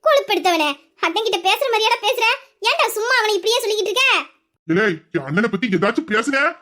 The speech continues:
Speaker 2: உன் பல்லெல்லாம் தட்டி எடுத்துருவேன் பாத்துக்க. ஆமா, இவன் என்கிட்ட தான் பொங்கிக்கிட்டு வருவான். மத்த இடத்துல எல்லாம் ஒண்ணுக்கு லாய்க்கு கிடையாது.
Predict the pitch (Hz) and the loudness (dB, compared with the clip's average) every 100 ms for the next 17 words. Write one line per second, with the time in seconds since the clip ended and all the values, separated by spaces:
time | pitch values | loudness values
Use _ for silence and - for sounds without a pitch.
0 | _ 175 135 165 202 247 320 202 - 330 | _ -8 -4 0 2 2 0 -4 0 0
1 | 208 294 214 202 190 - _ _ - 185 | 2 0 0 0 -2 -4 _ _ -4 0
2 | 185 - _ 180 180 160 220 220 233 190 | 0 -4 _ -2 0 2 2 2 2 0
3 | 190 190 180 170 - _ 143 - 160 170 | 0 0 0 0 -6 _ -6 -4 0 2
4 | 175 196 165 190 165 156 175 156 151 147 | 2 2 2 0 0 0 0 0 -2 -2